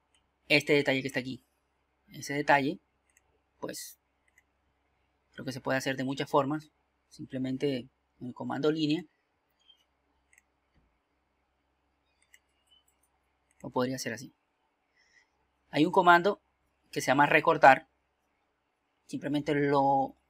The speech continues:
lo selecciono. Hay muchas opciones de recorte. Se puede escoger el recorte inteligente, el primero. Y con él simplemente es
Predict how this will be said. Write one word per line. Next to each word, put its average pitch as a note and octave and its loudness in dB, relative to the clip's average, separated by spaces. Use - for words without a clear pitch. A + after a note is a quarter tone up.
lo C3+ -6
selecciono. D3 -4
Hay C3+ 4
muchas D#3 2
opciones D#3 -2
de E3 0
recorte. D#3 -2
Se - -10
puede C3 -2
escoger D3 0
el D3+ -2
recorte C#3+ -2
inteligente, D3 -2
el C3 -6
primero. D3+ -2
Y D#3+ -6
con F3+ 0
él D#3 2
simplemente C#3+ -2
es - -8